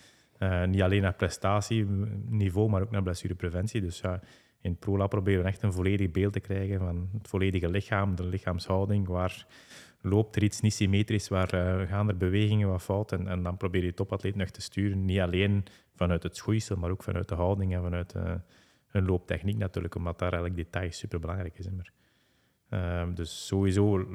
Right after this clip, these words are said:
looptechniek, ook voor de recreanten, is een enorm belangrijke om blessurepreventie te werken. Maar het is niet altijd evident om dat zomaar thuis, ja,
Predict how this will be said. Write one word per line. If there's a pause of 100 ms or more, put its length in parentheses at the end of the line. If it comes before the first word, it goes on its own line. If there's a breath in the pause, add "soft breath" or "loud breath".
(100)
looptechniek,
ook
voor
de
recreanten,
is
een
enorm
belangrijke
om
blessurepreventie
te
werken.
Maar (800 loud breath)
het
is
niet
altijd
evident
om
dat
zomaar
thuis,
ja,